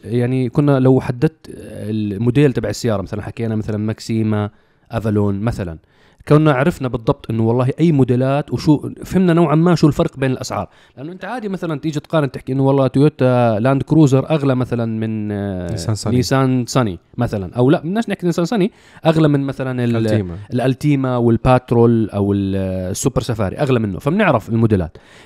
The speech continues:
Speaker 1: بس overall عادي، آه، في موديلات تويوتا أغلى من نيسان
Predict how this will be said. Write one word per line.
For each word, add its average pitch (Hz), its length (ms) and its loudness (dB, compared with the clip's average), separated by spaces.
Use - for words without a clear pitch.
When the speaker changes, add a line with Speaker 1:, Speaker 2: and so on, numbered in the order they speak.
Speaker 1:
بس - 320 0
overall 190 500 6
عادي، 120 460 0
آه، 107 200 0
في 214 220 0
موديلات 160 460 4
تويوتا 147 320 2
أغلى 165 180 2
من 104 120 -2
نيسان 82 280 -10